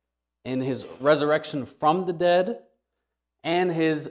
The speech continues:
his ultimate return, his second coming. And that's exactly what we see in our text this morning. So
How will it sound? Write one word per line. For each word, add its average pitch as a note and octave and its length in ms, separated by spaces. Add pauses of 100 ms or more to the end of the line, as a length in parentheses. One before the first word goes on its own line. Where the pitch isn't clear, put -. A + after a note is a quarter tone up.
his C#3+ 320
ultimate D#3 500
return, C3 600 (140)
his A#2 120
second C#3+ 440
coming. B2+ 320 (1080)
And C3+ 80
that's D3 160
exactly E3+ 400
what D#3 160
we - 80
see C3+ 300
in B2 300
our A2+ 160
text - 460
this G#2 220
morning. A#2+ 360 (1200)
So A2+ 240